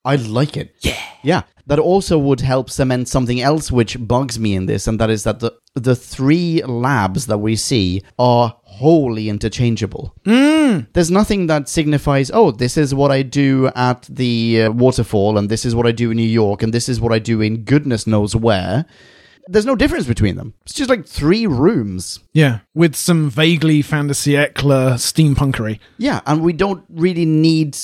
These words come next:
Speaker 1: The, the problem is that the fact that they are separate rooms, even though they don't play separate roles, means that we are forced to endure traveling between them. And we didn't need to.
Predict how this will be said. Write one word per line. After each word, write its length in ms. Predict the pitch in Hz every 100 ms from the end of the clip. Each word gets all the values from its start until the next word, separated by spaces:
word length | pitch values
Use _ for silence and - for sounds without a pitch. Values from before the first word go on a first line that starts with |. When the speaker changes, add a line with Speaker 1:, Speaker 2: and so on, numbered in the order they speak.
| - _
Speaker 1:
The, 280 | 165 196 180
the 140 | 175 160
problem 420 | - 226 220 185
is 160 | 156 120
that 200 | 135 131
the 80 |
fact 340 | 147 - 185 -
that 140 | 151
they 140 | 156 151
are 120 | 135
separate 420 | 127 - 156 147
rooms, 380 | 135 151 120 104
even 220 | 127 127
though 160 | 123 120
they 140 | 117
don't 400 | 113 117 117 120
play 180 | - 120
separate 480 | 113 - 123 107 104
roles, 460 | 131 95 82 98 120
means 280 | 123 123 120
that 80 |
we 260 | 110 123 120
are 120 | 117
forced 800 | - - - 196 127 101 - -
to 120 | - 127
endure 640 | 117 123 123 117 113 107 -
traveling 720 | - 131 123 117 117 113 104
between 580 | - - 131 131 127
them. 440 | 98 87 80 - 113 - - - _
And 300 | 143 139 - - -
we 80 | 151
didn't 300 | 202 208 202 _
need 240 | 143 226 165
to. 240 | 90 78